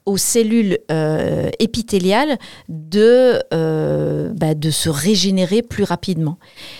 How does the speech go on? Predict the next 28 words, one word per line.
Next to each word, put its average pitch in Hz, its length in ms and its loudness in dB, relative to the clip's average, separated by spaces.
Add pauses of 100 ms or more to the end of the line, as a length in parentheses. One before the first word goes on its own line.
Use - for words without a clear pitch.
(200)
Et 190 120 0
donc, 233 300 2 (180)
l'idée 226 400 0
ici 208 440 -2
de, 160 240 2
de 160 120 0
l'émission, 160 520 -2 (220)
c'était - 320 -4
vraiment 180 520 -2
de 175 400 -4
faire 208 320 -4
du 156 140 -8
pratico-pratique - 920 -6
et 196 60 -2
de 170 120 0
voir, 208 400 0
eh - 60 -8
bien, 165 160 -4 (120)
comment, 233 420 2 (420)
par 240 200 0
l'assiette, 208 640 0 (340)
on 240 120 6
peut 233 440 2 (260)
booster 226 600 0
ce 180 160 -2
butyrate 165 580 -2 (140)
et 196 80 -2
comment, 196 420 0